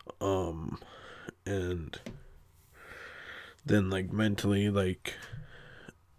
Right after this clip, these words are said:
uh, once again, it's, like, the same thing it was when Damien was in the nicu. Um, I'm just constantly,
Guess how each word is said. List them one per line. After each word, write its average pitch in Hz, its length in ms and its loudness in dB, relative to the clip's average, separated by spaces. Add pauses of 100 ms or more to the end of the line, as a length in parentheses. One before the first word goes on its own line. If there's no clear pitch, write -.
(140)
uh, 92 160 0
once 101 260 2
again, 98 220 2
it's, - 200 -2
like, 92 140 0
the 98 100 2
same 95 280 4
thing 95 160 0
it 95 100 0
was 95 300 0
when 98 240 0
Damien 98 420 0
was 92 160 0
in 95 120 -2
the 101 60 0
nicu. 98 540 2 (2000)
Um, 87 640 4 (320)
I'm 104 140 4
just 92 180 0
constantly, 92 840 2